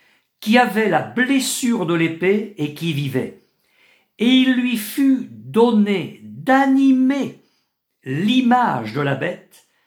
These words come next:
afin que l'image de la bête parlât et qu'elle fît que tous ceux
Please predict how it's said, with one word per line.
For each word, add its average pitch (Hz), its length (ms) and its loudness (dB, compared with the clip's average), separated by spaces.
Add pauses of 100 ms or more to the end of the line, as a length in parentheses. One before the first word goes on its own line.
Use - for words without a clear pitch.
(420)
afin 208 520 0
que 208 160 -4
l'image 202 920 0
de 143 80 -2
la 160 160 0
bête 147 500 -4 (100)
parlât 208 580 -2 (560)
et 165 160 -2
qu'elle 196 280 2
fît 226 400 -4
que 156 140 -2
tous 359 440 0
ceux - 640 -2